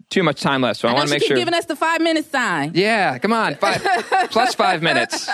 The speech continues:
Speaker 1: plus five minutes.
Speaker 2: I still got more to talk about.
Speaker 1: <laughs> Rise Up, uh, <laughs> as we talked about, women in leadership is really important to you on a personal level. It's also really important to Money twenty twenty and Essential. Could you tell us about this program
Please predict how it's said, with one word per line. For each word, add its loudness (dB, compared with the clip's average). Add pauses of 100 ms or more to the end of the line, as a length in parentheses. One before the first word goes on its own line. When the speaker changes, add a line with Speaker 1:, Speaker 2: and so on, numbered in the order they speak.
(160)
Speaker 1:
plus 0
five 0
minutes. -2
Speaker 2:
I -2
still -4
got 0
more 2
to -2
talk 0
about. 0 (340)
Speaker 1:
<laughs> -16
Rise 0
Up, 2 (340)
uh, 2 (360)
<laughs> -8
as 0
we 2
talked 0
about, 2
women 2
in 2
leadership 2
is -2
really 2
important -4
to -12
you -6
on -10
a -20
personal -2
level. 2
It's -2
also -2
really 2
important -4
to -2
Money 0
twenty -2
twenty 0
and -2
Essential. -2 (180)
Could -6
you -10
tell 2
us -4
about -2
this -8
program -2